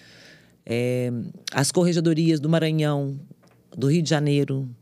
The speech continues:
é, do Piauí, é, o Ministério Público do Piauí,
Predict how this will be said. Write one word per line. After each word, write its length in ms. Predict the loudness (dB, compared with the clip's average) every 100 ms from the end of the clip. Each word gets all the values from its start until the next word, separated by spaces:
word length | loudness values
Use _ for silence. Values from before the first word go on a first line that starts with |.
| _ _ _ _ _ _ -8
é, 720 | -4 -2 -2 -2 -2 -2 -4 -6 -8 -8
do 180 | -4 -2
Piauí, 640 | 2 2 2 0 0 -4 _ -20 _ _ _ _ _ _ _ -6
é, 160 | -2
o 40 | 2
Ministério 360 | 2 2 0
Público 360 | 0 -2 -2 -2
do 80 | -2
Piauí, 680 | 0 2 2 2 0 -2